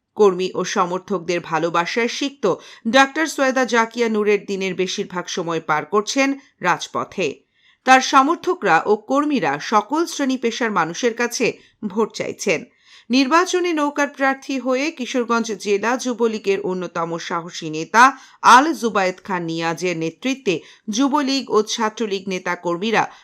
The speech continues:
প্রতিদিন নির্বাচনী এলাকার বিভিন্ন স্থানে প্রচার প্রচারণা চালাচ্ছেন। কখনো তিনি মোটরসাইকেল শোডাউন মিছিল করছেন, আবার জনসাধারণের কাছে গিয়ে নৌকার হয়ে গণসংযোগ করছেন।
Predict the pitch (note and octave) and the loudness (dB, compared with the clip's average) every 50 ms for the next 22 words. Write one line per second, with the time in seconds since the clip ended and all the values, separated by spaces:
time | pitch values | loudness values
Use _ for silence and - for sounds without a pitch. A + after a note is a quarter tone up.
0 | _ - - C4 C#4 C#4 C#4+ D4+ D#4 D4 A#3 C#4+ C#4+ C#4+ C#4 C#4 - - E3+ F3 | _ -6 -2 0 0 0 0 -2 -2 -2 -2 0 0 0 0 -2 -4 -6 -6 -6
1 | F3+ F3 F3 A3 A#3+ C4+ - - D4+ C#4 A3+ G3+ - F3+ E3+ E3+ E3+ E3+ F3 E3+ | -4 0 2 4 4 4 4 0 -2 -2 -2 -2 -2 -2 -2 -2 -2 0 -2 -2
2 | E3 D#3+ F3+ G#3 G#3 - - C#4+ C4 G3+ D#3+ - - - F#3+ F3 E3+ G3 A#3 C4+ | -2 -2 -4 -6 -6 -2 0 0 0 0 0 -4 -8 -6 -6 -4 -2 -2 -2 -2
3 | C4+ C4+ - _ _ _ - B3+ C4 B3+ - C#4+ C#4+ C#4+ C#4+ - F#3+ - - E3 | -4 -6 -14 _ _ _ -2 -2 0 0 2 0 0 0 0 -2 -4 -2 -2 -4
4 | D3 D3 D3 D#3 C#3+ - - - G#3 G3 D#3 B2+ B2+ - - G#3 F#3 D3 A#2+ - | -4 -2 -2 -2 -2 -2 -4 -4 -2 -2 -2 -4 -6 -6 -2 -2 -2 -2 -2 -6
5 | - _ _ _ _ _ _ _ - - F#3+ F#3+ F#3+ - G3+ F3 E3+ - E3+ E3 | -14 _ _ _ _ _ _ _ 2 4 4 4 4 2 -4 -4 -4 -4 -4 -4
6 | E3+ E3 E3 E3+ F3+ - A3 A3 - B3 A#3 A3+ A3+ B3 A#3+ - - C4 A#3+ B3+ | -4 -4 -4 -4 -2 -2 -4 -2 0 0 0 0 0 -2 -4 -2 0 0 4 4
7 | B3+ B3+ B3+ B3+ B3+ - - C4+ B3+ - C4+ C4 C4 - D4 D4+ D#4+ D#4+ - - | 4 4 2 0 -2 -2 -4 -6 -2 -2 -2 -2 0 -2 -2 -2 -2 -2 -6 -10
8 | - - - - - A#3 C4 B3+ A3 C4 B3+ B3+ C4+ D#4 D#4+ - - D4+ D4 B3 | -20 -6 0 4 4 6 4 4 4 4 4 4 4 2 0 -2 -2 -2 -2 -2
9 | C4+ C4+ C#4 C4+ C4+ C4+ B3+ - B3 A3+ A#3 - C#4 C#4 C4 C#4 C4 G3 D#3+ D3+ | -2 -2 0 0 -2 -2 -2 0 -2 -2 0 0 -2 -4 -2 -2 -2 -2 -2 -2
10 | - - - - - G#3 A#3 B3 B3 A#3+ A3+ A3 G#3 F#3 E3 F#3 G3+ A#3 B3+ G#3 | -4 -10 -20 -10 -2 2 2 2 2 2 2 0 0 0 0 -2 -2 -2 0 0
11 | F#3+ F3 E3 E3 D#3+ - - A3 G#3 G#3 F3+ D#3+ - - - B2 B2 - - G#3 | 0 0 0 0 -4 -2 -2 -2 -2 -2 -2 -8 -8 -6 -4 -4 -4 -4 -2 -2
12 | D#3+ | -2